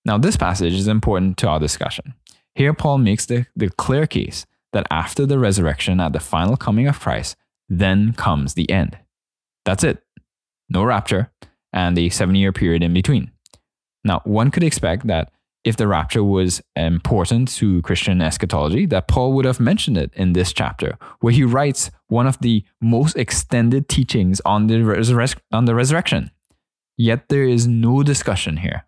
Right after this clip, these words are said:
of the rapture, nor a great, great tribulation, nor an earthly millennial reign of Christ before the eternal state.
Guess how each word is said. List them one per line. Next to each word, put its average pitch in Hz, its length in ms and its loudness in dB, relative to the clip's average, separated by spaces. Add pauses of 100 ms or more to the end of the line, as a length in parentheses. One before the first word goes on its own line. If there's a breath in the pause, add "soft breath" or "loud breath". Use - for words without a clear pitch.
of 98 80 -2
the 92 100 0
rapture, - 400 -6 (540 loud breath)
nor 123 320 2
a 156 40 2
great, 120 300 0
great 110 220 0
tribulation, - 560 -4 (440 loud breath)
nor 131 320 2
an 143 140 2
earthly 107 400 0
millennial 90 480 2
reign 76 260 0
of 67 140 -6
Christ - 420 -6
before 87 380 0
the 82 100 2
eternal 82 280 -2
state. - 240 -12